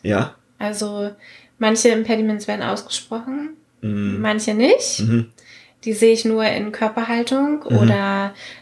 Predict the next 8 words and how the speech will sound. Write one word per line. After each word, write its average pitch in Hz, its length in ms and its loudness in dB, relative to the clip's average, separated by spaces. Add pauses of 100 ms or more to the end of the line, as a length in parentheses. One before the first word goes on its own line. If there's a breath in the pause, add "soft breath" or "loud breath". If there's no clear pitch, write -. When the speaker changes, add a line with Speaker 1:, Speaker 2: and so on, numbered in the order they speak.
Speaker 2:
darin, 202 420 -2
dass 190 240 0
die 190 140 -2
Kameras 180 580 0
nicht 170 220 -8
mehr 170 120 -4
angeschaltet 175 680 -4
werden. 185 320 2